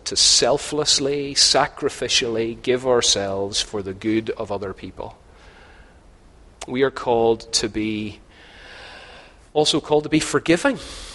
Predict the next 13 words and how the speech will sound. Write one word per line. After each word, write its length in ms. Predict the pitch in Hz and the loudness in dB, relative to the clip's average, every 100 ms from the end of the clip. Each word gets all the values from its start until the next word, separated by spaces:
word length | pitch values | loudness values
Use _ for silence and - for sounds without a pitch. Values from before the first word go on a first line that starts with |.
| - - - - - - - - - - - - - - - - - | -18 -18 -20 -20 -20 -20 -20 -20 -20 -20 -20 -20 -20 -20 -20 -20 -10
Called 300 | - 151 151 | 0 2 2
to, 140 | 135 | 0
to, 200 | - 135 117 - - | -2 -6 -8 -10 -12
to 120 | - | -12
bear 400 | - 135 135 202 | -2 0 2 2
it 420 | 196 - - - - - | 2 2 2 0 -8 -4
when 180 | 135 120 | -2 0
we 140 | 127 139 | 4 4
are 120 | 127 | 4
wronged 920 | 120 123 120 147 156 117 104 - - - - - - - - | 4 4 6 4 2 -6 -2 0 0 -4 -20 -20 -20 -20 -20
for 340 | - - 127 123 | -10 2 4 4
the 100 | 117 | 4
sake, 600 | - 123 120 - - | 4 4 2 -2 -12